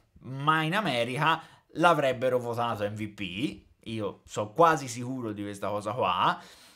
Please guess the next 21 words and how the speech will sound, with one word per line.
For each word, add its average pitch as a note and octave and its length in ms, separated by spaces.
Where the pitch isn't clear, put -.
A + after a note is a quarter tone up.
però B3+ 360
tra A3 200
i, F#3+ 120
se A3+ 260
tra A3 120
i G3+ 100
finalisti F#3+ 520
non C#3+ 160
arriva D#3 360
Stephen D3 380
Curry, C3 340
secondo C#3+ 280
me A2 100
è E2+ 60
un A2+ 140
furto A#2+ 520
ai A#2+ 140
danni A2 360
della G2+ 200
sua F#2 200
persona. - 380